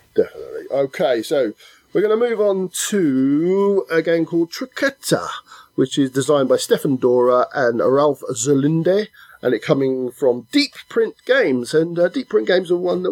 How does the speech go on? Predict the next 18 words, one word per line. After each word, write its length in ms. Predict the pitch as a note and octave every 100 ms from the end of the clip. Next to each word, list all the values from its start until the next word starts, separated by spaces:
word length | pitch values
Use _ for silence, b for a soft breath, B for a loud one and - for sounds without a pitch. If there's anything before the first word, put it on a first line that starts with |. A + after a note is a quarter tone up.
| F#3
we've 180 | G3 E3+ - - -
had 280 | F3 G3 F3
a 60 | D3+ -
bit 280 | - F#3 -
of 80 | E3
success 640 | - - - - D3+ - -
with, 200 | A#2+ A2+ A#2+
with 260 | B2 A#2+ -
things 460 | C3+ B2 A#2+ -
like 240 | A2 A2+ - _ -
Savannah 560 | - - A2 A#2+ A#2+
Park, 420 | A2+ - A#2+ A#2+ -
et 120 | -
cetera, 500 | - - - - - -
in 140 | E3+
the 60 | G3
past, 400 | - - - -
right? 160 | -